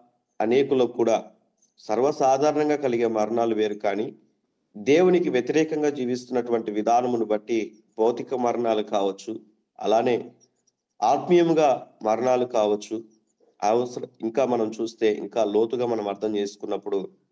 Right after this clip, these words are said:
ఈ వాక్యానికి వ్యతిరేకంగా జీవించినట్లయితే నరకానికి వెళ్ళవలసినటువంటి పరిస్థితిని కూడా, ఆ యొక్క నిత్య నరకములో ఉండవలసినటువంటి పరిస్థితిని కూడా మనం చూస్తాం. కానీ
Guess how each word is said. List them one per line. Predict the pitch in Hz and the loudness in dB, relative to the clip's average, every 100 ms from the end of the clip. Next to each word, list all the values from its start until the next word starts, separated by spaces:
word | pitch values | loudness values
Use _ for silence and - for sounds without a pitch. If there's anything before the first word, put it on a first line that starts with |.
| _ _ _ - | _ _ _ -4
ఈ | 107 | 2
వాక్యానికి | 107 127 - 156 139 135 113 | 4 2 0 0 0 -2 -2
వ్యతిరేకంగా | 110 120 131 131 123 | -2 0 -2 -2 -2
జీవించినట్లయితే | 120 117 110 110 110 101 101 101 104 98 - _ 104 | -2 -2 -6 -6 -6 -4 -2 -2 0 -2 -4 _ -6
నరకానికి | 101 113 123 123 123 | -2 -2 0 -2 -4
వెళ్ళవలసినటువంటి | 104 101 101 104 - 98 101 98 | -6 -4 -2 -4 -8 -8 -8 -8
పరిస్థితిని | 98 92 107 - 101 - | -10 -10 -12 -12 -10 -8
కూడా, | 101 202 208 - - _ _ _ _ _ - | -4 0 0 0 -6 _ _ _ _ _ -2
ఆ | 107 | 0
యొక్క | 107 113 | 0 -2
నిత్య | 127 131 - 160 127 113 - _ _ _ _ _ _ | -2 -2 0 2 2 0 -8 _ _ _ _ _ _
నరకములో | 117 120 139 147 143 127 117 - | 0 0 2 2 4 4 2 -2
ఉండవలసినటువంటి | 113 113 113 113 107 107 104 | 0 2 0 -2 -4 -4 -6
పరిస్థితిని | - 101 - 117 110 | -6 -8 -8 -10 -10
కూడా | 101 101 107 | -6 -4 -2
మనం | 113 98 95 - | -2 -4 -8 -14
చూస్తాం. | 92 - 92 - _ _ - | -14 -8 -8 -8 _ _ -6
కానీ | 98 120 | -4 -4